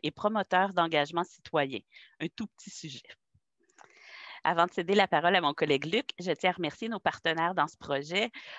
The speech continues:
En effet, la série est présentée par Bombardier en collaboration avec Espace pour la vie et la Fondation Mirella et Lino Saputo.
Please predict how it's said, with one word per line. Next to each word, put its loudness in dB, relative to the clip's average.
En 2
effet, 2
la 4
série -4
est 2
présentée -2
par -2
Bombardier 0
en 2
collaboration 0
avec -2
Espace -2
pour -4
la 6
vie -2
et 4
la 4
Fondation -2
Mirella 0
et 0
Lino -6
Saputo. -10